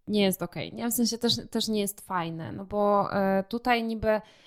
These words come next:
zastanawiałam się przez pół filmu, po co w ogóle wprowadza nam się postać tego Tomasa. Dlaczego on nie jest jakimś takim po prostu comic relief?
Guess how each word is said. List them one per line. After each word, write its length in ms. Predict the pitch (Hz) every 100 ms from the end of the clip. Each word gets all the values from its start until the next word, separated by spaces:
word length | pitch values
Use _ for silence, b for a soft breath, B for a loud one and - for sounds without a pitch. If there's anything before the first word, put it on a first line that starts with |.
| b - -
zastanawiałam 680 | 180 - - 226 220 320 330
się 120 | -
przez 260 | - 233
pół 220 | - 285 294
filmu, 460 | 220 175 170 202 -
po 140 | 262
co 160 | 269 269
w 80 | 233
ogóle 520 | 202 185 165 196 - - - 160
wprowadza 580 | - 214 196 254 269 226
nam 160 | 202
się 140 | - 220
postać 340 | 214 - 208
tego 200 | 202 196
Tomasa. 560 | - 190 175 170 - - -
Dlaczego 440 | 196 196 254 269
on 140 | 254
nie 80 | 247
jest 140 | 233 220
jakimś 280 | 208 214
takim 260 | - 208 208
po 100 | 202
prostu 300 | 208 190 208
comic 400 | - 220 208 180
relief? 380 | 196 190 254